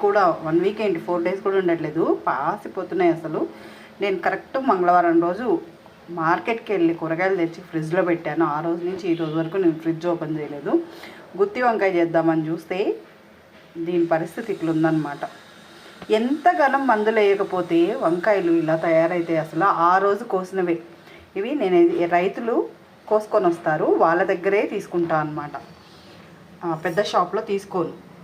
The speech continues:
So పక్కన స్టాల్స్, చిన్న చిన్న స్టాల్స్ పెడతారు, అక్కడే తీసుకుంటా. అరకిలో వంకాయలు తీసుకుంటే ఇవన్నీ ఇలా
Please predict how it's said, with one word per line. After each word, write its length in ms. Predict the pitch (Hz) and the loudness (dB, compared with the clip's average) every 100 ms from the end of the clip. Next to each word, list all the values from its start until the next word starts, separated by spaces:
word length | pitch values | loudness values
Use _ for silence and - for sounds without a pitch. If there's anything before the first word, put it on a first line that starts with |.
| - - - - - - | -20 -20 -20 -20 -20 -14
So 80 | - 233 226 | -2 -2 0
పక్కన 300 | 185 220 226 254 | -2 -2 -4 0
స్టాల్స్, 400 | 208 175 190 240 233 | 2 2 2 -4 -6
చిన్న 140 | 196 190 | -6 -2
చిన్న 200 | 202 208 208 240 359 349 170 165 - | 0 2 2 4 2 2 2 -2 -8
స్టాల్స్ 360 | - 185 185 - | 0 2 2 -2
పెడతారు, 420 | 190 165 165 156 196 349 165 | -2 0 0 0 0 2 0
అక్కడే 260 | - 196 202 | 0 -2 0
తీసుకుంటా. 460 | 175 - 165 156 165 330 - - - - - 175 | -2 -2 -2 0 0 -2 -4 -14 -16 -18 -4 -2
అరకిలో 300 | 185 180 180 165 | 0 0 0 2
వంకాయలు 400 | 165 175 233 240 | 2 2 0 2
తీసుకుంటే 460 | 190 185 196 190 254 392 - - - - - - - - - | -2 -2 -6 -4 -4 -4 -6 -10 -10 -12 -12 -18 -18 -18 -6
ఇవన్నీ 300 | 180 180 190 208 | 0 2 2 2
ఇలా 100 | 175 | 2